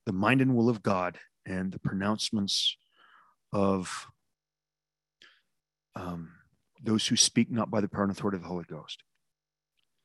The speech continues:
"The godless shall no longer be regarded as noble, nor rogues considered respectable." And this should hint you in to who the enemies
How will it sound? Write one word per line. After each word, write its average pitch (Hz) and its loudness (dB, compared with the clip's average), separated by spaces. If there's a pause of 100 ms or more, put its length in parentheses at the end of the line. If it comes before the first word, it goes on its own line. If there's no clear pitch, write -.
(420)
"The 98 -8
godless 139 6
shall 131 8
no 123 6
longer 117 4
be 110 2
regarded 101 0
as 98 -6
noble, 92 -6 (640)
nor 110 8
rogues 117 8 (140)
considered 104 2 (240)
respectable." - -4 (920)
And 98 2
this - 8
should - 0
hint 131 2
you 127 4
in 107 6 (100)
to 104 6 (360)
who 120 6
the 113 4 (100)
enemies 120 8